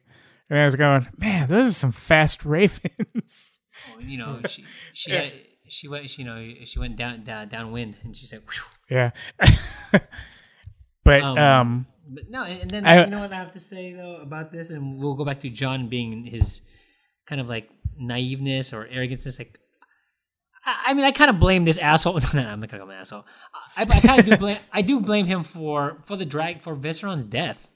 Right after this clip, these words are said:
Speaker 2: Like, get on the fucking dragon and go.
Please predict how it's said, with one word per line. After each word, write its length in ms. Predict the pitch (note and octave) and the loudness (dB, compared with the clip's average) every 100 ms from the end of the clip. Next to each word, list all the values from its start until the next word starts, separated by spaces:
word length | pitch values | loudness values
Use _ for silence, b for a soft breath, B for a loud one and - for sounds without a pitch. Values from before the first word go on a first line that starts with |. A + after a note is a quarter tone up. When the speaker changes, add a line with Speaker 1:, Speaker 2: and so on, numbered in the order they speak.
| _ _ _ G#3+ | _ _ _ 0
Speaker 2:
Like, 220 | G#3 - b b b b | 0 -2 b b b b
get 160 | - D#4+ | 10 12
on 120 | F4+ | 12
the 80 | F4 | 10
fucking 420 | E4 D#4 D4+ D#4+ | 8 8 8 8
dragon 680 | B3 C4 B3 G#3+ A#3+ C4+ B3 b b b b | 10 12 12 10 8 8 2 b b b b
and 380 | F3+ G#3 F3+ A#2+ | 6 6 6 6
go. 600 | F3+ A#3+ B3 D#3 A#2 | 8 10 10 8 0